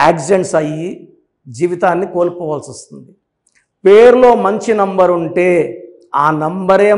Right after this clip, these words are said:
మనల్ని కాపాడుతుంది, ఆ నంబర్ మనల్ని రక్షిస్తుంది. మన జాతకాన్ని మార్చే శక్తి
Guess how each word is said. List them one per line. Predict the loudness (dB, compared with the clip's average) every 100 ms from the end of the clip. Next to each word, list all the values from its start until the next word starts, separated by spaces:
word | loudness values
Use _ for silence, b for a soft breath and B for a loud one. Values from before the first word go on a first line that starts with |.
| 0
మనల్ని | -2 -4 -6
కాపాడుతుంది, | -2 2 2 2 0 2 0 -6 -6 -4 -4 -4 -8 -18 _ _ _ -2
ఆ | 0
నంబర్ | 0 -2 2 2 4
మనల్ని | 0 0 -2
రక్షిస్తుంది. | -4 -10 -10 -4 -2
మన | -2 0
జాతకాన్ని | 2 2 2 -2 2 2 2 0
మార్చే | 0 0 0 -2 -2 -2
శక్తి | 0 -4 -4 -6 -2